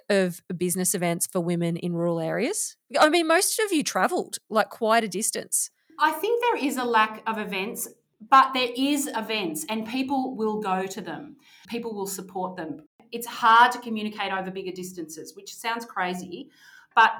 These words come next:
Speaker 2: I don't know that there's not the number of events and the cross-pollination of people in a room of events for women in business that there is, say,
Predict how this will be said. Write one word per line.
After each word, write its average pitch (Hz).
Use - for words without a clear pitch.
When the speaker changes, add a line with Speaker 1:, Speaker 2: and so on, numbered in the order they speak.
Speaker 2:
I 226
don't 262
know 226
that 220
there's 220
not 247
the 208
number 202
of 185
events 170
and 180
the 180
cross-pollination 185
of 170
people 180
in 165
a 156
room 175
of 180
events 175
for -
women 170
in 156
business 165
that -
there 165
is, 165
say, 156